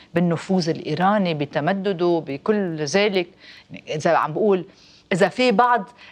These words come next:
إذا بدك، التناقضات أو لعب على هذه التناقضات بالداخل الإيراني،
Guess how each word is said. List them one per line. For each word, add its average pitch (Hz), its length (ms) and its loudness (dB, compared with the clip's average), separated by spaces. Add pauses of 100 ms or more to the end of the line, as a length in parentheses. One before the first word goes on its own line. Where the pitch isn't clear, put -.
(120)
إذا 185 120 4
بدك، 202 340 2
التناقضات 208 960 4
أو 180 280 0
لعب 208 280 2
على 180 160 2
هذه 190 260 0
التناقضات 185 540 0
بالداخل 190 540 2
الإيراني، 175 580 -2